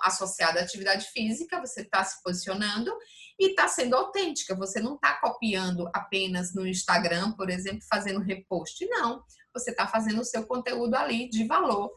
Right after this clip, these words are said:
com autenticidade. Então, isso é importante, a sua voz, trazer o seu tom sem necessariamente somente o consumo do conteúdo. Você tem que produzir um conteúdo, um pro-, um conteúdo genuíno, um conteúdo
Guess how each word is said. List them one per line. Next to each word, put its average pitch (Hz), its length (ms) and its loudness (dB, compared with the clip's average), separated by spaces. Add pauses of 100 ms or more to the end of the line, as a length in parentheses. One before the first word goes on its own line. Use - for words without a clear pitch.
(240)
com 262 120 2
autenticidade. 226 920 2 (440)
Então, 220 420 2
isso 240 280 0
é 247 60 2
importante, 196 680 0
a 196 60 0
sua 254 380 0
voz, 175 540 2
trazer 208 540 2
o 214 60 -2
seu 233 280 0
tom 202 260 -2
sem 247 520 0
necessariamente 214 840 -2
somente 196 640 -2 (300)
o 196 180 -10
consumo 254 680 4
do 208 340 -2 (440)
conteúdo. 226 640 2
Você 220 260 0
tem 240 160 0
que - 100 -10
produzir 214 480 2
um 214 120 0
conteúdo, 196 580 -2
um 202 160 -6
pro-, 196 260 -4 (140)
um 196 140 -4
conteúdo 196 640 -2 (340)
genuíno, 214 840 4
um 185 40 -4
conteúdo 190 720 -2